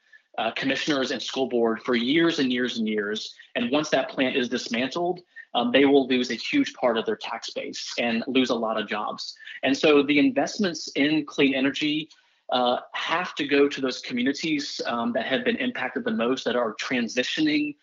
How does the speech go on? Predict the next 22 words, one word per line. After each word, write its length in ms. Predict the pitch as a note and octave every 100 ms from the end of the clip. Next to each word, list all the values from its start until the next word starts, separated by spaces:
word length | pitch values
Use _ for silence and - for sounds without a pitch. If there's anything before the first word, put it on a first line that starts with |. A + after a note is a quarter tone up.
| - _
from 320 | - D3 C#3
a 80 | -
fossil 340 | C3 B2+ C3 A2+
fuel-based 440 | C#3 A#2+ A#2 A#2 -
economy 440 | - B2 A2+ A2
to 240 | - B2
a 40 | A2+
clean 280 | - A2 G#2+
energy 320 | G#2 G2 G2+
economy. 600 | G2+ - G#2+ G2 F#2+ - _ - - -
And 140 | B2
so 160 | - C3+
I 160 | C3+
would 100 | E3
wanna 220 | D3+ D3
see 520 | C#3 - C#3+ C3+ B2+ C3+ _ _
those 300 | B2 C#3 C#3+
investments 560 | C#3+ C3 C3 C#3 A#2+ -
made 300 | B2+ A#2+ A#2+
in 160 | A2
those 240 | A#2 C3+ -
communities, 720 | F3+ F#3+ F#3+ G#3+ G#3+ G#3